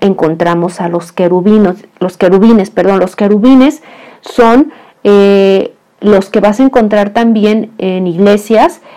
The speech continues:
y son bebés con alas. Ellos se les denomina como próximos. Estos, eh, seres angelicales son los custodios de luz y de las estrellas.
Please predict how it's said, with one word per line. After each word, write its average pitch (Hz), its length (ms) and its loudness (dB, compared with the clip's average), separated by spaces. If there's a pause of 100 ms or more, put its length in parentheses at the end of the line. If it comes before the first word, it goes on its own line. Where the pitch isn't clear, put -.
(240)
y 196 520 0
son 247 360 2
bebés 202 460 2
con 233 260 2
alas. 285 400 0 (1200)
Ellos 240 380 4
se 277 140 0
les 202 180 2
denomina 190 640 0
como 180 460 -2
próximos. 175 760 -2 (1800)
Estos, 330 600 -2
eh, 214 360 2
seres 269 440 0
angelicales 214 880 0
son 233 160 -2
los 254 180 -2
custodios 214 640 -2
de 233 100 2
luz 285 380 0 (200)
y 190 120 0
de 185 100 2
las 202 220 0
estrellas. 180 640 -4